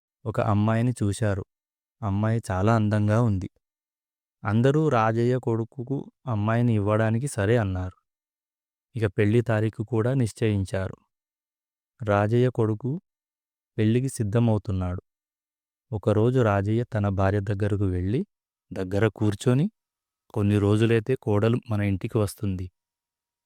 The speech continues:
నీకా కోపం, చిరాకు ఎక్కువ. మన ఇంటికి వచ్చే కోడలు పిల్ల నువ్వు చెప్పేదంతా సహించదు. అందుకే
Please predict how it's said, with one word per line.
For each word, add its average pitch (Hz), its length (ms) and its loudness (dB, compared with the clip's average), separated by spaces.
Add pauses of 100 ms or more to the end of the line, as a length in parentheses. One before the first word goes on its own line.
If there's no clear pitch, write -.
(260)
నీకా 117 440 0
కోపం, 113 520 -2 (800)
చిరాకు 110 580 0 (480)
ఎక్కువ. 104 420 -2 (960)
మన 107 120 2
ఇంటికి 110 400 0
వచ్చే 113 560 0 (640)
కోడలు 110 360 2
పిల్ల 127 420 -4 (260)
నువ్వు 113 220 0
చెప్పేదంతా 113 880 -4
సహించదు. 110 680 -2 (920)
అందుకే 104 420 0